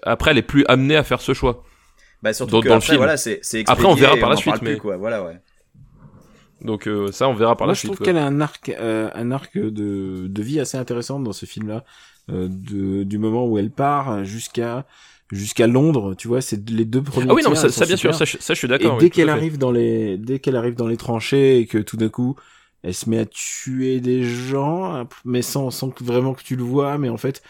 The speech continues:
Speaker 3: elle traverse la ligne ennemie et donc, il, il trucide le camp ennemi, tu vois, il y a vraiment un, un problème de, dès,
Speaker 1: En fait,
Speaker 3: dès
Speaker 1: non,
Speaker 3: qu'elle
Speaker 1: mais
Speaker 3: arrive,
Speaker 1: c'est
Speaker 3: en fait, dans, dans les tranchées, alors que, euh,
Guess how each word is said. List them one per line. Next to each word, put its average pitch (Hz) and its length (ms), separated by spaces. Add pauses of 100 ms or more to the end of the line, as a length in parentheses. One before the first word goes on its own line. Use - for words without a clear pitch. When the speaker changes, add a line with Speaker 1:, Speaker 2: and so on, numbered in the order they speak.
(260)
Speaker 3:
elle 101 100
traverse 120 360
la 113 80
ligne 113 260
ennemie 123 200
et 117 60
donc, 110 380
il, 107 220
il 104 200 (160)
trucide 110 440
le 98 140
camp 98 200
ennemi, 120 500
tu - 120
vois, 127 120
il 120 60
y 117 60
a 113 40
vraiment 113 720
un, 110 60 (520)
un 104 360
problème 123 460
de, 98 560 (220)
dès, 165 60
Speaker 1:
En - 40
fait, 190 100
Speaker 3:
dès 165 60
Speaker 1:
non, 170 60
Speaker 3:
qu'elle 156 80
Speaker 1:
mais 135 40
Speaker 3:
arrive, 143 160
Speaker 1:
c'est 131 60
Speaker 3:
en - 20
fait, 123 260
dans, 107 200
dans 107 160
les 110 120
tranchées, 113 320
alors 123 220
que, - 160 (460)
euh, 95 60